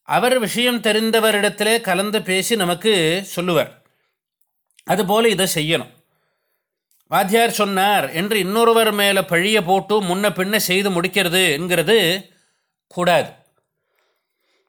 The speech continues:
ஆகையினால இந்த விஷயத்துல நாம ஜாக்கிரதையாக இருந்து செய்தால்தான் நமக்கும் அது நன்மையை கொடுக்கும். நம் குழந்தைகளுக்கும் நாம் சேர்த்து வைக்கக்கூடியதான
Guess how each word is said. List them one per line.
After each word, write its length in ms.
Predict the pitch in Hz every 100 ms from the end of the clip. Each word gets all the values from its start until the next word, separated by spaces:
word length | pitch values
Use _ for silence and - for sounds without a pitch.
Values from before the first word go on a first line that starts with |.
| _ -
ஆகையினால 400 | 156 180 180 202
இந்த 320 | 202 180 180
விஷயத்துல 480 | 156 196 220 220 208
நாம 240 | 190 170
ஜாக்கிரதையாக 760 | 143 143 180 185 202 202 208 202
இருந்து 720 | 180 165 170 175 190 214 - _
செய்தால்தான் 960 | - 151 170 196 175 156 135 135 185 _ _ _ _ _ _ _
நமக்கும் 680 | 117 135 202 220 240 240 233
அது 200 | 185 165
நன்மையை 520 | 151 180 214 214 196
கொடுக்கும். 600 | 180 165 - 151 151 - _ _ _ _ _ _ _ -
நம் 240 | 165 180
குழந்தைகளுக்கும் 1040 | 175 190 226 233 240 214 208 208 226 226
நாம் 300 | 180 170 165
சேர்த்து 460 | - 185 220 214 214
வைக்கக்கூடியதான 1300 | 190 185 190 - 185 180 175 170 175 180 208 220